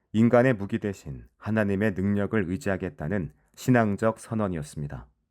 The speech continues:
찬양대와 노래하는 자들이 "여호와께 감사하세, 그의 인자하심이 영원하도다"라고 찬송을 시작했을 때 놀라운 일이 벌어집니다.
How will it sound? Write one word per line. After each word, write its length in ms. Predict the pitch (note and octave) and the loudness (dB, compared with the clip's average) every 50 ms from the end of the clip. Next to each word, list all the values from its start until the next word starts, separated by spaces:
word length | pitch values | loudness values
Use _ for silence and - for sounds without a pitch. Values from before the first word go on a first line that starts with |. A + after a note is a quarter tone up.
| _ _ _ _ _ _ _ _ _ _ _ _ | _ _ _ _ _ _ _ _ _ _ _ _
찬양대와 760 | - - C#3 C3 B2+ B2 B2 A#2 A2+ A2 A2 G#2 E2+ D2+ C#2 - | -2 2 4 4 6 4 4 4 2 4 4 2 2 0 -2 0
노래하는 500 | G2+ G#2+ A2 A2+ A2 G#2+ G#2 A2 A#2 A2 | 0 2 4 4 4 4 4 2 0 0
자들이 520 | - F#2 E2+ F2+ E2+ A2 G2+ D#2 C2 - - _ _ _ _ | -2 -4 -4 -4 -4 -4 -4 -4 -6 -10 -16 _ _ _ _
"여호와께 540 | G2+ G#2+ A2+ A#2+ A#2+ A#2+ A#2 - - B2+ B2+ | 2 4 6 8 8 6 6 4 0 -4 -2
감사하세, 800 | - G#2 G2+ G2 G2 - G2+ F#2 E2+ D2+ - D#2+ D2 A#1+ A1+ - _ _ _ _ _ | -2 -4 -6 -6 -6 -6 -6 -8 -8 -8 -10 -12 -12 -12 -14 -18 _ _ _ _ _
그의 260 | - - A2 A2 G#2 | -4 0 2 2 2
인자하심이 760 | F#2 G2 G2 - G#2+ G2+ F#2+ - - - E2+ C#2+ C2 B1+ B1 - | 2 0 0 2 0 0 0 -2 -6 -8 -8 -8 -8 -10 -10 -4
영원하도다"라고 1400 | F2+ F#2+ G2+ G2+ G#2+ G2+ F#2+ F#2+ D#2+ F2 D#2+ F#2 F2 D#2+ C#2+ C2 A#1+ A#1 - - - - F#2 F#2+ F#2+ F#2+ A2+ A2+ | 0 2 4 4 2 2 0 -2 -4 -6 -4 -4 -4 -4 -4 -6 -8 -14 -16 -18 -10 -2 0 0 2 2 0 0
찬송을 460 | - - A2 G#2 F#2+ - G2 G2 G#2+ G2+ | 0 -2 -2 -2 -2 -2 -2 -2 -2 -2
시작했을 640 | - - G2+ F#2 - - D#2+ D2 - E2+ D2+ D2 | -2 -4 -6 -6 -4 -10 -12 -8 -8 -10 -10 -8
때 240 | - D#2 C#2+ B1+ A1+ - _ _ _ _ _ _ | -8 -8 -8 -8 -10 -16 _ _ _ _ _ _
놀라운 440 | _ G2+ G#2 G#2+ G#2+ A2 A2 G#2+ G2+ | _ 2 4 6 6 6 4 4 2
일이 180 | G2 F#2+ G2+ G2 | 0 -2 -2 -4
벌어집니다. 720 | - F#2 F2 F2 D#2+ D2+ - D#2+ D2+ D2 D2 C#2 B1 | -4 -6 -6 -6 -8 -8 -8 -8 -8 -8 -10 -12 -14